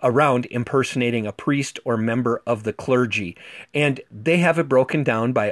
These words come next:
all of our states, so you can see some of the weird driving laws that exist in the United States. So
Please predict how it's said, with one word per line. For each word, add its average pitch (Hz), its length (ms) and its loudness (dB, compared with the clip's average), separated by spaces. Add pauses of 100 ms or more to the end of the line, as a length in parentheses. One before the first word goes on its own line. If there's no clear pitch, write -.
all 127 220 0
of 139 100 0
our 123 140 4
states, - 560 -2 (160)
so - 160 -2
you 139 160 2
can 147 160 0
see 127 180 -2
some 135 320 0
of 131 80 4
the 107 140 2
weird 143 760 2 (240)
driving 123 680 2
laws 95 460 -6 (280)
that 120 140 4
exist 110 460 -4
in 120 60 -2
the 117 60 0
United 110 440 -2
States. 95 440 -6 (360)
So 127 320 2